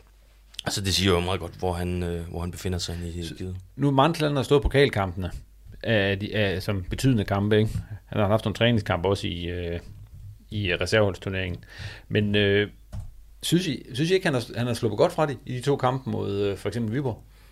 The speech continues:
Speaker 2: Mantel?
Speaker 1: Jo, det har da set, øh, det har da set okay ud. Øh, altså, ja, det er jo, det er jo, det er desværre lidt det samme som med Theo, at, at, øh, meget af det er faktisk rigtig godt,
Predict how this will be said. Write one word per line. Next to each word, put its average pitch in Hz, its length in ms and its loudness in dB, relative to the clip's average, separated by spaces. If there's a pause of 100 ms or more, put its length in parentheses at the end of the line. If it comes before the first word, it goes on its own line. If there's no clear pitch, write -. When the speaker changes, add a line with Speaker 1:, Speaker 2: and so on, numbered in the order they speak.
(220)
Speaker 2:
Mantel? 117 300 -2 (340)
Speaker 1:
Jo, 131 220 8
det 113 120 4
har 117 60 6
da 101 100 2
set, 92 320 -4
øh, 107 200 -6
det 110 80 -2
har 110 60 0
da 101 60 0
set 98 200 0
okay 107 280 2
ud. 104 140 0 (280)
Øh, 107 340 -6 (1080)
altså, - 160 0 (280)
ja, 92 140 0 (180)
det 104 60 4
er 107 40 4
jo, 107 60 4
det 101 80 0
er 120 60 6
jo, 120 80 4 (460)
det 120 80 -2
er 127 40 -6 (500)
desværre 139 340 2
lidt 139 180 -2
det 120 80 -4
samme 127 260 0
som 117 140 -2
med 110 100 -2
Theo, 127 320 2
at, 98 140 0 (100)
at, - 340 -10
øh, 107 260 -2 (560)
meget 123 320 8
af 117 100 4
det 117 100 0
er 101 40 -6
faktisk 104 320 -2
rigtig 110 200 -6
godt, 98 180 -2